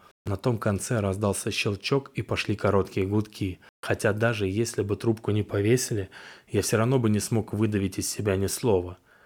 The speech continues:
Я простоял на том месте где-то час, по внутренним ощущениям, не зная, что делать. В конце концов, немного походив по улице, я решил, что не буду возвращаться сегодня домой.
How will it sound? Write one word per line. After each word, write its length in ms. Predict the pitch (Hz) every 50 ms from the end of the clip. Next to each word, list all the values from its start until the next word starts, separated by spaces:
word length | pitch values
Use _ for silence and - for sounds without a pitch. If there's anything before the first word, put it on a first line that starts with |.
| - - _ _ _
Я 160 | - 98 95 90
простоял 580 | - 98 92 - - 113 110 120 135 131 120
на 200 | 101 95 92 90
том 360 | 90 - _ - 117 107 101 95
месте 400 | 98 107 113 107 - - - 95
где-то 340 | 95 95 101 92 - 107
час, 540 | 95 - - - 104 90 85 - - - - _ _ _
по 120 | - - 95
внутренним 520 | 98 101 98 92 - 101 95 92 92 92
ощущениям, 800 | 90 - - - - - - 135 113 98 92 90 87 87 90 - _ _ -
не 200 | 117 113 123 135
зная, 340 | 135 135 143 135 117 104
что 260 | 95 - - - - 110
делать. 580 | 110 113 120 113 101 90 90 87 - - - _ _ - - - - - - - _ _ _ _ _ _ _ _ _ -
В 60 | _
конце 400 | - - 95 95 - - 143 135
концов, 580 | - 117 101 95 87 - - - 127 139 135 - - -
немного 500 | 117 98 98 98 101 110 113 101 98 87
походив 480 | - 110 - - 104 104 113 104 -
по 80 | - 104
улице, 460 | 95 104 127 135 123 107 - - 107
я 120 | 98 98 98
решил, 280 | 98 - - 147 123
что 200 | - - - 117
не 100 | 113 113 113
буду 280 | 117 127 127 117 117
возвращаться 640 | 98 98 92 98 95 87 - - - 92 - - 95
сегодня 400 | - - - 98 95 92 98 92
домой. 400 | 92 95 95 98 95 92 90 -